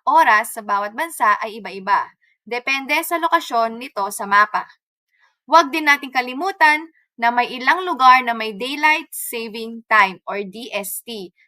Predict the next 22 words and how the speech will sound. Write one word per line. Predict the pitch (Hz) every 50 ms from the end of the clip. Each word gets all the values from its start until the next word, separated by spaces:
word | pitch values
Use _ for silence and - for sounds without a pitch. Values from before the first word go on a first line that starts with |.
| _ _
na | - 240 269
hindi | 277 285 277 269 311 330
lahat | 320 349 349 330 339 320 320 330
ng | 349 359 349
bansa | 320 349 349 - - 247 214 202 208 - - _
ay | - 226 240 240
pinapatupad. | - 247 233 214 208 208 - 190 - 202 190 - 185 185 - 185 170 _ _ _ _ _ _ _ _ _ _ _ _ _ -
Hindi | 277 269 269 294 285
rin | 285 285 277
natin | 269 269 269 277 277 262
pwedeng | 269 247 233 233 247
sabihin | 240 - 240 214 226 320 359 359 339 285 262 262 262 _ _ _ _ _ -
na | 254 -
iisa | 302 330 330 392 415 - 403 359
lang | 330 320 294 285 285 277
ang | - 262 269 262
oras | 247 226 214 - - 247
sa |
isang | 233 226 - 247 226 214
bansa. | 208 208 214 208 - 247 202 - - - _ _ _ _ -
Nakadepende | 226 - 254 240 220 240 220 233 247 262 262 320
ito | 330 370 370 - 285